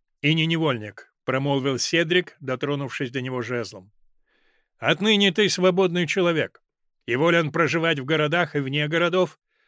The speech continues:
в лесах и в чистом поле. Дарую тебе участок земли в моём Уолбругемском владении.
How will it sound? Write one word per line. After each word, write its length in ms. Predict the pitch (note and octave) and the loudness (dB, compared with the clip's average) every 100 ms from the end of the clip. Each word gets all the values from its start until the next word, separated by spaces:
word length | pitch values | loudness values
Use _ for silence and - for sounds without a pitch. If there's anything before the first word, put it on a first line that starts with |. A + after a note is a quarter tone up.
| - | -4
в 100 | D3+ | 4
лесах 500 | F3+ - F#3+ F#3+ - | 4 4 2 2 0
и 80 | C#3+ | -4
в 60 | |
чистом 380 | - D#3+ E3+ C3+ | -2 -4 -2 -4
поле. 320 | C#3 A2 F2 _ _ _ _ _ _ _ _ _ - | -4 -6 -8 _ _ _ _ _ _ _ _ _ -18
Дарую 460 | F2 A#2 D#3+ F3 | -4 0 4 4
тебе 200 | D#3+ E3+ | 4 2
участок 520 | E3+ D#3 F3 - E3+ | 2 2 0 2 0
земли 400 | B2+ E3 E3+ F3+ | 0 -2 2 2
в 80 | C#3 | 2
моём 400 | D3+ D#3 E3 C#3+ | -2 -2 -2 -4
Уолбругемском 960 | B2 F3 D#3+ D3 C#3+ D#3 C3+ - D3+ C3+ | -2 0 0 -2 -2 -2 -4 -4 -4 -2
владении. 680 | D#3+ D3+ F3 C#3 F#2+ D#2+ | -2 0 0 0 -6 -16